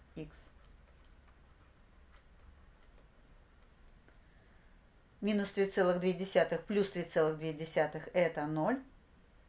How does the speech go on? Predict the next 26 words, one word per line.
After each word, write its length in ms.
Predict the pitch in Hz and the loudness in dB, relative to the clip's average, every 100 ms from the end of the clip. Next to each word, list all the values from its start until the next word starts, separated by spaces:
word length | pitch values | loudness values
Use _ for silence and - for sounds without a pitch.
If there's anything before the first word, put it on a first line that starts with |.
| - - - - - - - | -20 -20 -20 -20 -20 -20 -2
А 120 | 185 | 0
в 80 | 180 | 6
правой 340 | 220 262 277 | 8 8 6
части 340 | 269 247 240 220 | 4 4 4 0
минус 440 | 208 247 220 190 | 2 2 2 2
один 320 | 196 196 285 | 2 4 2
плюс 220 | 269 202 202 | 2 0 2
три 140 | 180 | -2
целых 340 | - 233 202 | 2 4 4
две 140 | 160 196 | 2 -2
десятых. 460 | 160 156 165 175 185 | -4 0 0 0 -4
Мы 100 | 220 | 0
складываем 480 | - 196 185 190 | 4 4 4 2
два 160 | 180 185 | 4 4
числа 320 | 185 - 170 | 2 0 2
с 100 | 165 | 2
разными 380 | 180 165 165 160 | 2 2 0 -6
знаками. 640 | 156 156 156 185 202 269 - - - - _ - - - - - - - - _ _ _ - | -4 -2 -2 -2 -4 -4 -6 -20 -20 -20 _ -20 -20 -20 -20 -20 -20 -20 -20 _ _ _ 0
Перед 180 | 226 233 | 2 4
числом 320 | 254 254 220 | 2 4 4
с 60 | 190 | 4
большим 420 | 185 196 - 214 | 6 6 6 2
модулем 440 | 202 170 170 151 156 | 4 4 2 0 -2
стоит 300 | - 185 160 | 2 2 2
знак 240 | 165 160 | -4 -4
плюс, 340 | - 151 185 | -6 -4 -4